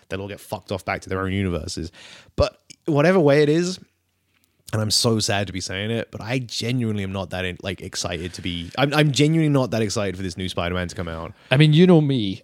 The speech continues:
Speaker 2: Uh, w-, yeah, that, if, in fact, before I say what I was gonna say, for you, that's a big thing
Speaker 1: That's
Speaker 2: because
Speaker 1: fucking
Speaker 2: as we
Speaker 1: huge.
Speaker 2: run through this list of films,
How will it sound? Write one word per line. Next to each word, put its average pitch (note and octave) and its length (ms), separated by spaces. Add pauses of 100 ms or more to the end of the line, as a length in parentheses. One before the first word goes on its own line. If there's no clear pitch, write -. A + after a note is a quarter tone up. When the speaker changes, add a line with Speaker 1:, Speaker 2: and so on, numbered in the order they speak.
Speaker 2:
Uh, - 40
w-, G3 280
yeah, F3 160
that, F3 200
if, - 260
in F3 120
fact, - 380 (200)
before D3 240
I - 20
say B2+ 140
what A2+ 80
I - 20
was G#2+ 80
gonna A2 120
say, A#2+ 120
for - 160
you, D3+ 160
that's D#3 180
a C3 60
big A2+ 320
thing B2 240
Speaker 1:
That's D3+ 200
Speaker 2:
because A#2 180
Speaker 1:
fucking C#3+ 340 (180)
Speaker 2:
as D#3+ 240
we D3+ 140
Speaker 1:
huge. C3+ 80
Speaker 2:
run C#3+ 280
through C3 260
this A#2+ 360
list A#2+ 340
of G#2+ 100
films, G#2 460